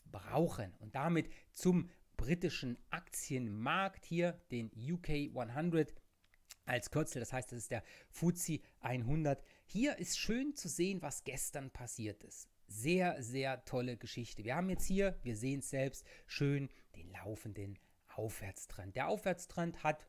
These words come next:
seit geraumer Zeit hier die Marke von siebentausendzweihundert Punkten zurückerobert, damit auch ein wichtiges Hoch in diesem großen übergeordneten Abwärtstrend rausgenommen. Alles wunderbar.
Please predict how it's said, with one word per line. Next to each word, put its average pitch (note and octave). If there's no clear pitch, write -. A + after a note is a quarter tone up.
seit -
geraumer A2
Zeit D#3
hier C#3+
die A#2
Marke G#2+
von G#2
siebentausendzweihundert A2+
Punkten C3+
zurückerobert, D#3
damit D3
auch C#3
ein A#2
wichtiges C3
Hoch F#3
in A#2+
diesem B2
großen E3
übergeordneten A#2
Abwärtstrend D3+
rausgenommen. B2+
Alles B2+
wunderbar. C3